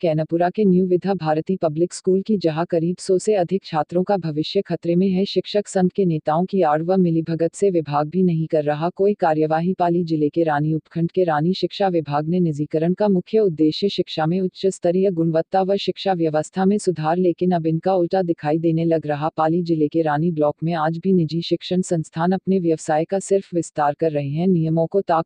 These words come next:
पर रखकर धड़ल्ले से व्यवसाय चला रहे, उनको किसी प्रकार की शिक्षा में गुणवत्ता व उच्च स्तरीय शिक्षा की जरूरत नहीं है। इन्हें सिर्फ शिक्षा के नाम पर पैसा वसूलना ही अब उनका मुख्य उद्देश्य है। ऐसा ही रानी ब्लॉक के किशनपुरा में देखने को मिला, जहां सौ छात्र छात्रों के भविष्य के साथ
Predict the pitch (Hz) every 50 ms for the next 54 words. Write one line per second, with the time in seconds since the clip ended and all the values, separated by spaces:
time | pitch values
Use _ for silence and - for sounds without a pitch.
0 | - - 190 185 165 165 175 - _ - 214 202 175 - 165 156 160 156 160 170
1 | - 214 214 180 165 156 - - - 160 165 190 - 185 175 160 156 160 156 156
2 | 156 175 190 185 170 170 - 180 180 - 185 - - 208 196 - 175 160 - 147
3 | 143 147 - - 185 180 - 175 - - - 156 156 160 175 175 156 160 170 165
4 | 170 175 - - 202 196 185 202 202 196 196 - - 196 196 - - 180 170 165
5 | 175 196 208 - - 175 - - - 151 151 - 180 165 151 151 147 151 160 180
6 | 196 - 202 180 160 151 156 151 151 160 175 185 170 175 185 196 196 - 208 208
7 | 208 - - - 180 - - 190 185 196 226 220 190 165 147 147 151 - 180 190
8 | - 180 165 160 - 190 185 165 160 156 - 165 160 156 156 165 170 165 185 190
9 | 185 170 170 160 156 151 - 175 180 185 175 180 - - 220 214 196 160 143 151
10 | 147 143 - - 165 165 170 170 170 160 156 - - 180 180 180 196 190 165 151
11 | 151 165 180 165 151 156 165 - - - 202 - 175 170 - - 185 190 - 202
12 | 202 208 208 208 220 214 170 160 156 - - 170 165 165 - 196 196 180 165 160
13 | 160 170 160 160 160 175 185 - - 214 202 - - 165 156 - - 190 - -
14 | 165 147 - - 175 185 185 214 208 175 165 156 147 151 - - - 175 - 185
15 | 180 - - 151 156